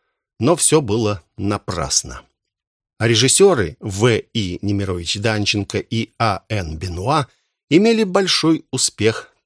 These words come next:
так же, как и некоторые из артистов во главе с В И Качаловым. Размеры книги не позволяют мне пропеть дифирамбы таланту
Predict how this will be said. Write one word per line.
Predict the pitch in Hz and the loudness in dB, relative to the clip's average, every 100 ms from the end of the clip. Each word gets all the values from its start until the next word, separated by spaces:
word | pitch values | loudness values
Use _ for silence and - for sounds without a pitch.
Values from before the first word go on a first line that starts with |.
| _ | _
так | 147 139 | 0 2
же, | 135 | -2
как | - 131 - - | 0 -2 -2 0
и | 127 | 4
некоторые | 117 117 127 120 123 123 | 4 2 0 0 0 0
из | - 123 - | -2 -2 -2
артистов | 127 127 - 87 71 82 - _ _ | -4 -4 -8 -6 -6 -8 -14 _ _
во | 104 110 | 0 2
главе | 104 101 117 139 - | 2 0 0 -2 -2
с | - - - | -4 -4 -10
В | 101 113 143 - - | 0 0 0 -4 -4
И | 117 113 _ _ _ - | -4 -4 _ _ _ -6
Качаловым. | 127 - 78 65 64 - _ _ _ _ _ | -4 -2 -4 -8 -14 -20 _ _ _ _ _
Размеры | 107 113 131 226 214 | 0 4 6 6 4
книги | 160 143 202 175 | 0 0 2 2
не | 175 170 | 2 2
позволяют | 170 147 151 156 170 156 - | 2 0 0 0 0 -2 -2
мне | 117 131 151 | 0 2 0
пропеть | - 117 110 - 147 - - | -2 -2 -4 0 0 0 -6
дифирамбы | 95 107 107 113 131 113 107 | -4 -2 0 0 0 -2 -2
таланту | 104 98 117 127 - 120 | 0 0 0 0 -2 -4